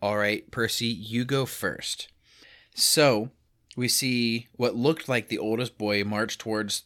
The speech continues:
platforms nine and ten. Harry's watching them. He's careful not to blink. He doesn't want to miss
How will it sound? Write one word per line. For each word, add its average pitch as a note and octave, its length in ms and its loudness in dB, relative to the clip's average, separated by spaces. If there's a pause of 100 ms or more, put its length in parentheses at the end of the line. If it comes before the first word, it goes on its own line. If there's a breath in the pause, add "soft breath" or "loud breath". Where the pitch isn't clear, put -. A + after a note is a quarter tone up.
(300)
platforms A2+ 560 0
nine G#2+ 200 0
and G2 100 -6
ten. G2+ 380 -2 (460)
Harry's B2+ 420 2
watching A2+ 460 2
them. G2 220 -6
He's A2 260 -8 (240)
careful B2+ 600 0 (300 loud breath)
not A#2+ 300 2
to A#2+ 80 -6
blink. A2 420 -2
He A2+ 100 -8
doesn't A#2+ 380 0
want A#2 240 -2
to A2+ 100 -4
miss G#2+ 320 -4